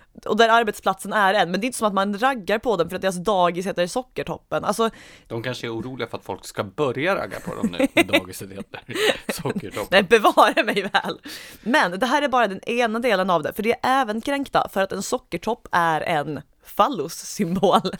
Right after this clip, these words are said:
Speaker 2: Alltså... Nu börjar man ju.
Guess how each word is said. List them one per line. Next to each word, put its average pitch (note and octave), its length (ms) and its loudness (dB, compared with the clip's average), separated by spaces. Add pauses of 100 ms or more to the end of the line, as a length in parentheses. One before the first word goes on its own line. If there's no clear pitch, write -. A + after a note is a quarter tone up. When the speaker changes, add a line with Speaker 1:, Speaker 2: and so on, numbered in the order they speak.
(1900)
Speaker 2:
Alltså... G2 880 -10 (1700)
Nu A4 140 4
börjar D#3 360 4
man C#3+ 120 -4 (100)
ju. A#3 280 -4